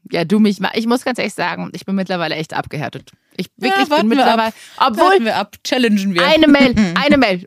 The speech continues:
Speaker 1: Okay, das erzähle ich jetzt noch.
Speaker 2: Ja,
Speaker 1: Die,
Speaker 2: ja.
Speaker 1: weil, der, da habe ich dich getriggert. Ich habe diese Woche eine Mail bekommen,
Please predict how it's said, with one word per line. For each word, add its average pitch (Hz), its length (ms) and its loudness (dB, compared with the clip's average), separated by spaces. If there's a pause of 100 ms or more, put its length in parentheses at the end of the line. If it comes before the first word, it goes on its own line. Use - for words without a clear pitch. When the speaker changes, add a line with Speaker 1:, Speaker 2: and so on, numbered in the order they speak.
Speaker 1:
Okay, 240 240 2
das 247 200 0
erzähle 233 320 -2
ich - 80 -16
jetzt - 160 -20
noch. 208 80 -2
Speaker 2:
Ja, 214 400 0
Speaker 1:
Die, 220 60 0
Speaker 2:
ja. 233 60 2
Speaker 1:
weil, 214 120 2
der, 226 140 0
da 233 120 -2
habe 233 80 0
ich 233 60 0
dich 247 120 -4
getriggert. 196 360 -4
Ich - 100 -4
habe 214 180 -6
diese 233 220 -8
Woche 226 200 -4
eine 226 180 0
Mail 214 180 -4
bekommen, 202 360 -8